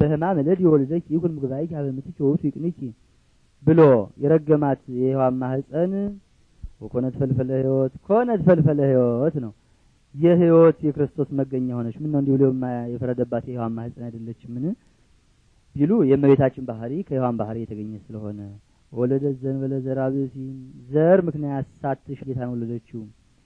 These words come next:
"ዘይስር መርገመም ዘመድነ"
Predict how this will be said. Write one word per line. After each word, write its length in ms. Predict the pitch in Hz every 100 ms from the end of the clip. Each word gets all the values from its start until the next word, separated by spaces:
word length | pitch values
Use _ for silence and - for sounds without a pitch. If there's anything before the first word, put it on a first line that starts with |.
| _ _ _ _ _ _ _ _ _ _ _ _ _ _ _ _ _ _ _ _ _ _ - - _ _ -
"ዘይስር 560 | - 127 135 127 143 139
መርገመም 520 | 139 135 139 139 139
ዘመድነ" 480 | 135 139 135 139 139